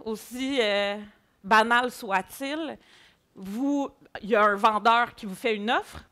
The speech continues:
vous acceptez l'offre, donc on a un accord de volonté, et le client s'engage à payer le prix en échange du bien qu'il achète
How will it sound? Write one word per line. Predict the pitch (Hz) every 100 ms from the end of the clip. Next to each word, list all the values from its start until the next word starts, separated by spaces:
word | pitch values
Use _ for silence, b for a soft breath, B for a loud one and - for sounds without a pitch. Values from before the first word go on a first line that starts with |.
| _ _ _
vous | 208 208 180
acceptez | 247 - 247 233 220
l'offre, | 202 208 247
donc | 208 190
on | 196 190
a | 180
un | 208 196
accord | 202 220 240 226
de | 208
volonté, | 180 185 185 175 - 285 403 B B B B -
et | 269
le | 240
client | 220 240 226 240
s'engage | 240 277 233 214 220 220
à | 202
payer | 214 202 202
le | 185
prix | - - 403 392 -
en | 226 226
échange | 220 - 233 247 240 208 208 - b b
du | 196 190 196
bien | 208 240
qu'il | 240 190
achète | 165 180 277 277 302 -